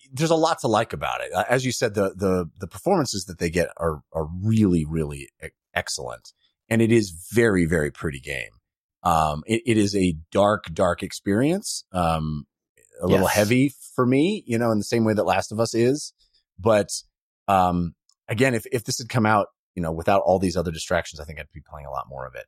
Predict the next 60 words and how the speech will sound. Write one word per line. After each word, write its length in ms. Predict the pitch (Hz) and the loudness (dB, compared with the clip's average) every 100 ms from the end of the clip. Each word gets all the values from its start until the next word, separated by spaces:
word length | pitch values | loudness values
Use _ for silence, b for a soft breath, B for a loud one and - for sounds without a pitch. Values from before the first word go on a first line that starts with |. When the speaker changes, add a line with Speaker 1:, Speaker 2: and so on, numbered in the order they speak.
| _ _ - | _ _ -2
Speaker 1:
And 60 | |
it 80 | 117 | 0
deserves 320 | 131 143 143 | 2 2 2
people's 280 | - 127 104 | 0 2 2
attention. 320 | 101 127 113 | 2 0 2
And 140 | 123 135 | 4 4
it's 160 | 139 | 2
on 120 | 180 | 2
Game 160 | 170 202 | 4 2
Pass. 240 | - 64 - | 0 -8 -8
So 60 | |
if 60 | 92 | 0
you 60 | |
have 100 | 107 | 0
Game 160 | 98 104 | 2 2
Pass, 420 | 85 76 - - - _ _ _ _ _ - | 2 0 -2 -10 -14 _ _ _ _ _ -18
y-, 80 | 67 | -14
y-, 120 | 95 | -12
check 220 | - 120 90 | -4 -4 0
it 60 | |
out. 160 | 90 - B B | 0 0 B B
Oh, 220 | 170 - - | 0 0 0
oh, 180 | 147 110 | 0 2
the 100 | 156 | 0
other 60 | |
thing 100 | 170 | 2
I 40 | 139 | 0
wanted 120 | 117 | 0
to 60 | - | 0
say 200 | 143 107 | 2 2
is 220 | 92 - _ _ - | 0 -6 _ _ -4
I, 220 | 120 147 - _ _ _ _ _ _ 135 | -2 -2 -4 _ _ _ _ _ _ -6
I 80 | 127 | -2
am 180 | 143 | 0
exactly 540 | 139 110 117 143 135 110 | -2 -2 -2 -2 -2 -2
that 240 | 98 92 - | 0 -2 -2
thing 240 | 113 104 | -4 -2
that 120 | 95 | -4
you're 120 | 92 90 | -4 -6
describing, 580 | 85 - 107 87 85 | -6 -2 0 0 -4
which 300 | 87 92 - _ _ _ - | -4 -6 -8 _ _ _ -4
is 300 | 104 98 - _ _ _ | 0 0 -4 _ _ _
I 80 | 117 | 0
haven't 180 | 127 131 | 2 0
played 160 | 107 110 | -2 -2
a 40 | |
second 440 | - - 95 120 113 | 0 -4 -2 -2 -2
of 300 | - 120 120 | 0 0 0
the 80 | 113 | -4
first 260 | 143 143 | -4 -4
game 260 | 147 165 233 _ _ 92 | -2 -4 -4 _ _ -6
of 120 | 95 | -2
Innocence. 540 | 113 120 160 190 - _ _ _ _ _ _ _ _ - | -2 -4 -6 -10 -12 _ _ _ _ _ _ _ _ -6
I 80 | 95 | -2
did 140 | 101 | 2
not 240 | 113 147 - | 2 0 0
follow 180 | 92 87 | 2 2
your 220 | 82 82 | 2 -2
advice 440 | 80 80 78 82 | -4 -4 -4 -4
and 220 | - 87 | -8 -10